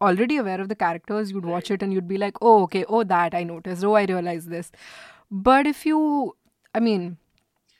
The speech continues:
Speaker 1: if
Speaker 2: I
Speaker 1: you,
Speaker 2: get it. You're
Speaker 1: yeah.
Speaker 2: trying to say if you're in on the joke and you're
Speaker 1: Yeah.
Speaker 2: aware of the
Speaker 1: Yeah, yeah,
Speaker 2: cultural
Speaker 1: yeah.
Speaker 2: references, then you'll enjoy it. But a layperson,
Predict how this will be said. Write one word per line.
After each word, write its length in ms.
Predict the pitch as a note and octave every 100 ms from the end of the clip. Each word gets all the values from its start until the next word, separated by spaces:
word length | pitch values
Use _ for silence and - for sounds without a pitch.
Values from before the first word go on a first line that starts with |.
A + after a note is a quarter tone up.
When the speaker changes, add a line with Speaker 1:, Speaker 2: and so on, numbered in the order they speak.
| _ _ _ _ _
Speaker 1:
if 80 | -
Speaker 2:
I 40 | D3+
Speaker 1:
you, 100 | C#3
Speaker 2:
get 140 | C#3
it. 120 | B2+
You're 140 | A2 -
Speaker 1:
yeah. 60 |
Speaker 2:
trying 200 | D#3 D#3
to 80 | D#3+ D3+
say 140 | D#3
if 100 | C#3+
you're 180 | D#3 D3 D3
in 200 | C3+ C#3
on 180 | C3
the 80 | B2+
joke 380 | A2+ A2+ A2+ A2+
and 120 | A2
you're 140 | A2+ A#2
Speaker 1:
Yeah. 80 | G2+
Speaker 2:
aware 320 | G2 G#2+ A2+
of 140 | A2
the 60 | A3+
Speaker 1:
Yeah, 140 | C4+
yeah, 80 | B3+ F3+
Speaker 2:
cultural 180 | D#3 G2+
Speaker 1:
yeah. 20 | G2
Speaker 2:
references, 420 | F#2+ A2 G2+ A2
then 160 | G#2+ A2+
you'll 160 | A2+ A2
enjoy 360 | G#2+ G2 G2 G2
it. 120 | G2
But 240 | G2 F#2+ F2+
a 60 | A2
layperson, 560 | G#2+ A#2+ A#2+ A#2+ A2+